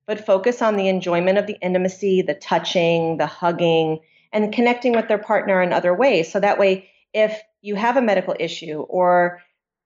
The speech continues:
you know, the sex is painful or there's different things, there's plenty of things to do. There's plenty of toys to try. There's plenty of positions to go to. There's just so much more to sex and sexuality and intimacy than just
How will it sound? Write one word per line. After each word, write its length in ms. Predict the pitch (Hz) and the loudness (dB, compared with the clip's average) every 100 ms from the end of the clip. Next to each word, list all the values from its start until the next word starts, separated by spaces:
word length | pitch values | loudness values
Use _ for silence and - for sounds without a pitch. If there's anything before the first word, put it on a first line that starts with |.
| _ | _
you 100 | 220 | -4
know, 240 | 202 156 147 | 2 2 0
the 580 | 151 202 185 180 175 - | -2 4 6 6 2 0
sex 380 | - - 233 233 | -8 -4 -4 -4
is 80 | 208 | -16
painful 500 | - 220 208 208 180 | -4 -2 -2 -2 0
or 340 | 156 147 156 | 2 4 2
there's 200 | 170 185 | 0 -2
different 280 | 240 240 226 | -4 -2 0
things, 180 | 226 214 - _ | 0 -2 -8 _
there's 160 | - 302 | -8 -8
plenty 340 | - 285 294 | -2 0 4
of 100 | 311 | 2
things 260 | 302 285 285 | 2 0 -2
to 120 | - | -12
do. 400 | 196 214 277 - | 0 2 2 0
There's 180 | 185 190 | 0 -2
plenty 380 | 190 233 233 233 | -4 -2 2 4
of 220 | 220 214 - _ _ _ | 4 0 -6 _ _ _
toys 380 | - 247 262 277 | 0 2 2 0
to 100 | - | -8
try. 460 | 226 - 165 156 147 | -8 -2 0 2 0
There's 200 | 175 180 | -2 -4
plenty 360 | _ 220 220 | _ -2 0
of 140 | 208 208 | 0 -2
positions 600 | 196 190 208 233 214 214 | -4 -2 0 0 0 -2
to 120 | - | -8
go 220 | 185 185 | 2 2
to. 340 | 233 - 185 156 | 2 0 -2 2
There's 240 | 170 170 | 0 0
just 360 | 170 214 208 - _ _ _ | 0 -2 -2 -16 _ _ _
so 360 | - - 240 254 | -12 0 4 6
much 480 | 247 233 226 - | 6 4 0 -4
more 720 | 202 196 220 240 180 165 165 - | -4 0 4 4 4 2 0 -8
to 80 | 170 | -18
sex 520 | - 196 - - _ _ _ | -6 -4 -4 -6 _ _ _
and 140 | - 170 | -14 -6
sexuality 680 | 196 190 185 180 175 170 160 | -4 -4 -2 2 4 2 0
and 100 | - | -2
intimacy 540 | 180 175 175 170 160 | -6 -4 -8 -4 -6
than 260 | 151 151 147 | 0 0 -2
just 400 | - 160 156 - | -2 0 0 -2